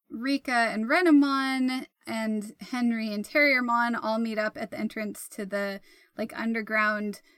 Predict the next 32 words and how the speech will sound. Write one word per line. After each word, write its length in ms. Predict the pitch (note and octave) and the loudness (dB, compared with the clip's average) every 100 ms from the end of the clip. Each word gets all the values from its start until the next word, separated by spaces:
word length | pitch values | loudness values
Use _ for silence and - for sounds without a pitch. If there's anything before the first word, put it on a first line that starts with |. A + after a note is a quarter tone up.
| _ _ | _ _
tunnel 400 | - A#3+ B3+ C4 | -6 -2 -2 -2
sewer 400 | - C#4+ C4+ C4+ | -4 -4 -2 -2
thing 320 | C4+ C#4+ C4+ | -2 2 2
that 160 | C4 B3 | 2 -2
they 140 | B3+ | -8
were 140 | B3+ B3+ | -6 -6
in 420 | B3+ B3+ B3+ C4 _ | -2 0 0 -2 _
previously. 760 | - C#4 B3+ C4 C4+ - C#4 C4 - _ - _ - | -10 -8 -6 -8 -8 -8 -6 -8 -14 _ -20 _ -4
Uh, 240 | A3 G3+ - | -4 -4 -8
and 200 | A3+ A3 | -6 -2
they're 160 | A3 | 0
all 140 | A3+ A3+ | 2 0
smiling 480 | - G#3+ G#3+ G#3+ | -2 -2 0 -2
at 80 | G#3+ | -4
each 180 | G#3 - | -6 -4
other 300 | G#3+ G#3 G#3 | -4 -2 -2
and 140 | G3+ | -4
so 120 | - G#3 | -6 -6
happy 300 | G3+ G3+ G#3 | -6 -6 -6
to 100 | G3+ | -8
see 180 | - | -8
each 160 | G#3+ G3 | -10 -8
other, 180 | G3+ A3 | -8 -8
which, 160 | B3+ - | -10 -8
I 40 | B3+ | -4
mean, 200 | B3 A#3 | -2 -2
to 140 | C#4 | -4
be 100 | A#3 | -6
fair, 260 | G#3 - G#3+ | -8 -8 -8
I 60 | |
guess, 340 | G#3+ G3 - - _ - | -8 -12 -14 -20 _ -16
uh, 300 | G#3 - | -14 -14